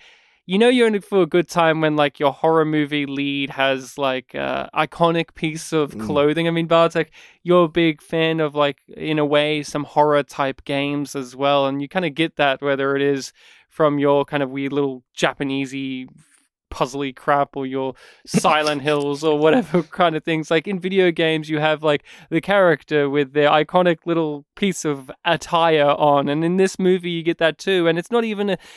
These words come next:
Speaker 1: uh, l-, nailed down to it's the villain that has it. Like, the
Speaker 2: Hmm.
Speaker 1: villain in this is just a hand.
Speaker 2: I was gonna say, it's like, oh, it's like her, uh, Michael Myers mask or something like that, but she's not the villain. <laughs>
Speaker 1: No, but sometimes you get that with the protagonist, where they
Speaker 2: Yeah.
Speaker 1: have their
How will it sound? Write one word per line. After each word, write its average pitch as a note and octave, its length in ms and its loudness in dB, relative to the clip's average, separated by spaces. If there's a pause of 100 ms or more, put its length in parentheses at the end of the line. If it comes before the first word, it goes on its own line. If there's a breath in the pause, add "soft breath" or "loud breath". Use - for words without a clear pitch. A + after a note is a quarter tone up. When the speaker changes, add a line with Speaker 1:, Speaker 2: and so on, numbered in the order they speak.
(300 loud breath)
Speaker 1:
uh, G3+ 240 6
l-, F#3+ 460 -8
nailed F#3 420 2
down F#3 340 2
to E3+ 380 -2
it's - 220 -6
the D#3+ 140 0
villain D3+ 540 4
that C#3 180 2
has C3+ 260 -2
it. C#3+ 100 -6
Like, D3 140 -4
the D3+ 80 0
Speaker 2:
Hmm. B2+ 60 -2
Speaker 1:
villain G3+ 320 4
in D#3+ 120 -2
this E3+ 240 -2
is D3 140 -4
just D#3+ 260 -2
a C#3+ 140 -2
hand. D3+ 460 -2
Speaker 2:
I D3 40 4
was D3 80 0
gonna E3+ 160 -4
say, D#3 200 0
it's C3 120 -2
like, C#3+ 160 -2
oh, F3 140 6
it's C3 160 0
like C#3 180 -2
her, C#3+ 460 0 (240)
uh, B2 260 0 (460)
Michael B2 560 -4
Myers A#2 440 -4
mask F#2+ 360 -8
or - 20 -10
something G#2 200 -8
like G2 120 -8
that, G#2 140 -6
but G2+ 80 -12
she's G#2+ 240 -10
not A2 160 -10
the G#2+ 60 -14
villain. A2+ 440 0
<laughs> - 40 -10
Speaker 1:
No, F#3 480 2
but E3 420 -2
sometimes B3 380 -4
you A#3 60 -8
get B3 140 -6
that A3 120 -2
with F3+ 100 -4
the - 60 -12
protagonist, C3+ 580 -2
where D3 80 -6
they C#3+ 60 0
Speaker 2:
Yeah. C#3+ 60 0
Speaker 1:
have D3 100 0
their D3+ 80 2